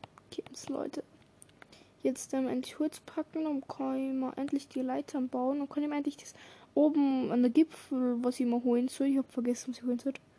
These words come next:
Ähm, holen und dann hab ich's echt geschafft und dann bin ich Champ. Dann komm ich ins, äh,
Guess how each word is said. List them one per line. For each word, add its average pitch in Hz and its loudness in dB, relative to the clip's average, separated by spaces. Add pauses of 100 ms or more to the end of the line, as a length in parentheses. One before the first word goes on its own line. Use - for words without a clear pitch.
(540)
Ähm, 233 2
holen 285 2
und 269 -6
dann 254 0
hab 262 2
ich's - -4
echt - -6
geschafft - -6
und 262 -2
dann 254 0
bin 254 -2
ich 247 -2
Champ. 247 -4 (1160)
Dann 240 0
komm 254 2
ich 233 -2
ins, 240 2
äh, 220 4